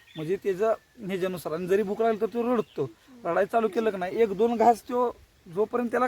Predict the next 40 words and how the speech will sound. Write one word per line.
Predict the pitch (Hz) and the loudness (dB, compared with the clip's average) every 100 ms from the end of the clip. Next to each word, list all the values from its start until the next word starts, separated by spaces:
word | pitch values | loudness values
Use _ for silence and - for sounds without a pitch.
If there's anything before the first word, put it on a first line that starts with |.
| - | 0
कळत | 233 233 | 2 2
नाही | 240 208 | 2 -2
की | 196 | -2
असं | 185 - - | -4 -6 -6
खायचं | - 180 180 | 0 0 2
आहे | 196 | 0
आपल्याला, | - 139 135 | -2 -6 -6
आता | 131 143 | -6 -6
काय | 131 | -6
असं | 123 - _ _ - 294 - | -8 -12 _ _ -20 -20 -4
तोंडात | 220 226 208 220 | 0 4 4 4
सुद्धा | 214 196 | -2 -4
तो | 202 | -4
हात | 190 | -4
घालून | 185 202 175 175 | -2 -2 -2 -4
देत | 175 - | -6 -6
नाही | 175 | -10
किंवा | 175 170 | -6 -6
खात | 165 156 302 | -4 -6 -6
नाही. | 311 339 339 - - | -8 -10 -10 -12 2
मग | |
एक | 196 208 196 | 4 4 2
दोन | 226 226 | 0 2
घास | 240 233 | 2 2
असं | 240 | 0
जबरदस्तीने | 202 226 226 254 - - 247 | 0 2 2 0 -2 -4 -2
त्याला | 262 262 | -2 2
चारायला | 277 262 220 | 6 8 8
लागतोय | 233 - 196 202 - _ _ _ _ - | 4 0 -8 -10 -12 _ _ _ _ -10
आणि | 165 | -4
एक | 202 175 | -2 0
दोन | 208 214 | 0 2
घास | 220 - | 0 2
जबरदस्तीने | 208 214 233 - 233 | 2 2 0 -2 -6
चारला | - 254 254 262 | 4 6 8 6
का | 240 | 4
नाही, | 190 202 - - - - | 0 -6 -12 -20 -20 -12
मग | 165 | -6
त्याच्यानंतर | 156 175 208 220 220 | -4 -2 -2 0 -2
तो | 185 247 | 0 2